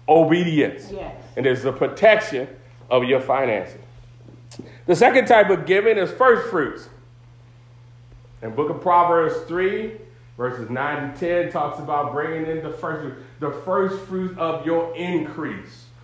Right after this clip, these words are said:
Speaker 1: What is the, uh, motivation behind first fruit? The motivation is generosity is the motivation behind, uh, first fruit. The first fruit is of your increase.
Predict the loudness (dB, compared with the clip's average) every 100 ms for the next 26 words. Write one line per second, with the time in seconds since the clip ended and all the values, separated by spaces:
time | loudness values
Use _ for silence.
0 | -20 -20 -20 -18 -10 -6 -4 -4 -2 -2
1 | 0 0 2 2 0 -2 -10 -18 -20 -20
2 | -20 -20 -8 2 4 4 2 0 0 -2
3 | 0 2 2 0 -2 0 0 -4 -6 -6
4 | -8 -20 -20 -20 -20 -20 -20 -20 -18 -6
5 | 2 4 6 6 4 4 2 2 0 -2
6 | 4 6 8 8 8 6 4 -4 -4 -6
7 | -6 -2 0 0 0 2 4 4 2 2
8 | 0 0 -2 -6 -8 -14 -16 -8 -6 -2
9 | 0 2 2 0 -6 -10 -18 -20 -20 -20
10 | -20 -20 -2 4 4 4 2 2 0 -4
11 | -4 -4 0 0 0 -2 0 2 2 -4
12 | -14 -2 0 2 6 6 6 4 6 6
13 | 4 2 6 6 4 -2 0 0 0 -4
14 | -12 -20 -20